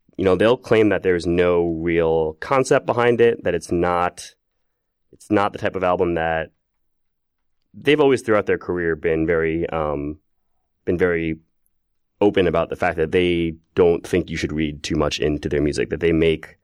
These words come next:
they make rock songs, they make pop songs. Um, they're not trying to have some grandiose statement, uh, underlying all of it. But at the same time, I mean, Kid A definitely has a certain feeling that it gives off.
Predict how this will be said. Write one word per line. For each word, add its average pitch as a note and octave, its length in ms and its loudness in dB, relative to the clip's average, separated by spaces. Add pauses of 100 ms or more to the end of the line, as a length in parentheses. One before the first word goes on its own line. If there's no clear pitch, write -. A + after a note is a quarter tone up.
(280)
they G#2 100 4
make B2 320 4
rock F#2 240 2
songs, A#1+ 280 -4
they F#2 100 2
make F#2 180 0
pop D2 180 -6
songs. C2 520 -6
Um, D2+ 560 0
they're F2+ 80 2
not E2+ 380 2
trying D#2+ 360 0
to D#2+ 100 -4
have D2+ 260 -4
some D2+ 440 -2 (460)
grandiose D#2+ 480 0
statement, - 440 -8 (800)
uh, C#2+ 220 -8 (100)
underlying D2+ 460 0
all C2+ 140 -6
of C2+ 80 -14
it. - 180 -12 (420)
But - 120 0
at G2+ 40 -6
the A2+ 60 0
same G3 180 4
time, C#3 360 2
I - 40 0
mean, F#2+ 220 2
Kid - 160 0
A - 100 2
definitely G#2+ 680 2 (1120)
has C3 180 0
a B2+ 60 0
certain G2+ 240 0
feeling B2+ 540 2
that G#2 180 2
it G2+ 80 -4
gives A#2+ 180 -2
off. D3 400 0